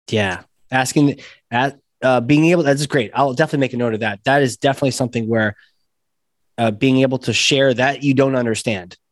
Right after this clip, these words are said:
and, or asking for clarification is okay. And it's not <laughs> in, in an, it's not on the guest not answering the question. It just, <laughs> man, you just need a little help, little, little, little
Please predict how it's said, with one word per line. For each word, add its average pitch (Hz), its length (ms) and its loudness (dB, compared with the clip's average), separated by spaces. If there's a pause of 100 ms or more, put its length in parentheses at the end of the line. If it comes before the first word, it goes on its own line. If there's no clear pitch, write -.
and, 139 220 -2
or 135 120 2
asking 139 360 -2
for 139 120 0
clarification 113 920 -2 (360)
is 135 240 2
okay. 113 580 -2 (380)
And 113 400 2
it's 113 240 -6
not 127 300 2 (500)
<laughs> - 100 -16
in, 127 160 2
in 123 200 2
an, 107 260 0
it's 110 180 -10
not 156 140 2
on 165 140 2
the 147 100 -2
guest 131 420 -2
not 120 200 -2
answering 123 300 0
the 110 60 0
question. 127 380 -2
It 127 100 -6
just, 117 240 -6 (240)
<laughs> - 260 -20
man, 117 240 -2 (540)
you 123 200 2
just 123 160 -4
need 135 100 4
a 123 60 2
little 139 240 2
help, 135 380 -4
little, 147 380 2
little, 147 320 -2
little 156 300 -4